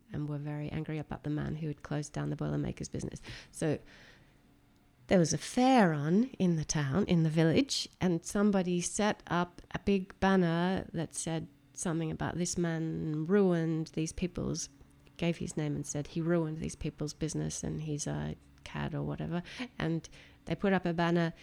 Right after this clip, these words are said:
and a man sat in a chair by the side of the road and pointed up at the sign. So everyone who walked past would see this man sitting in the chair pointing up at the sign.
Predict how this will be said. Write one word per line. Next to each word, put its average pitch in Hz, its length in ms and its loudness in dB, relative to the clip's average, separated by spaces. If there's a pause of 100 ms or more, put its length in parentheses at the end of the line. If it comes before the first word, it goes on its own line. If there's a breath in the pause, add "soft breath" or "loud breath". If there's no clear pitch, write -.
(200 loud breath)
and 165 140 0
a - 40 0
man 170 340 2
sat - 460 -2
in 175 140 2
a 160 60 0
chair 160 500 -2 (140)
by 151 140 -2
the 151 80 -2
side 156 300 -4
of 156 120 -6
the 156 100 -2
road 151 460 2 (100)
and 156 240 -2
pointed 156 680 -2
up 156 180 -8 (300)
at - 140 -6
the 151 80 -8
sign. 147 560 -6 (360 loud breath)
So - 200 -6
everyone 156 360 -2
who 151 80 -2
walked 151 320 -6
past 151 520 -4
would 151 120 -6
see - 140 -8
this 147 240 -4
man 147 260 -6
sitting 165 260 -4
in 151 120 -4
the 151 80 -4
chair 147 300 -4
pointing 156 500 -6
up - 160 -12
at - 80 -16
the - 80 -8
sign. 147 540 -4